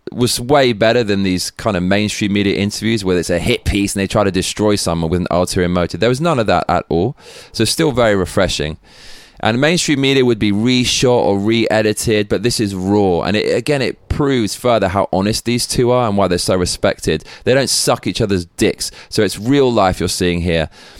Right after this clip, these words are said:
And compare this to C N N, where it's just an echo chamber. It's actually quite awesome. You know, you sometimes wanna see two people you admire actually go against each other, 'cause you're actually gonna learn something. So,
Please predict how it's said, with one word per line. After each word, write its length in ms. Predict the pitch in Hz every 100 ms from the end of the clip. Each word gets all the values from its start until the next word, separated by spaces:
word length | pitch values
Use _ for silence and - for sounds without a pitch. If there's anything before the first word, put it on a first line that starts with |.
| - - -
And 140 | 104
compare 320 | 135 123 147
this 120 | 135
to 100 | -
C 240 | 113 - 120
N 120 | 110
N, 200 | 110 110
where 60 | 95
it's 80 | -
just 160 | 107
an 60 | 104
echo 300 | 101 104 92
chamber. 340 | - 90 82 -
It's 240 | 101 -
actually 300 | - 113 -
quite 340 | - - 147 120
awesome. 500 | 135 160 - 82 69 - _ _
You 80 | 98
know, 60 | 95
you 180 | 107 117
sometimes 360 | 160 151 139
wanna 240 | 117 139 151
see 260 | - 104 - -
two 160 | 143
people 260 | 123 123 110
you 160 | 95
admire 380 | 98 92 98 101
actually 460 | 98 98 - 92 87 - - -
go 180 | 110 101
against 340 | 98 104 95
each 200 | 76 -
other, 240 | 78 62 - - -
'cause 160 | - 98
you're 120 | 104
actually 180 | 104 110
gonna 180 | 98 95
learn 280 | 95 90 87
something. 420 | 82 - - - - - - - - - - - - - - _ _ _ _ - - - _ -
So, 720 | - - - 110 107 107 107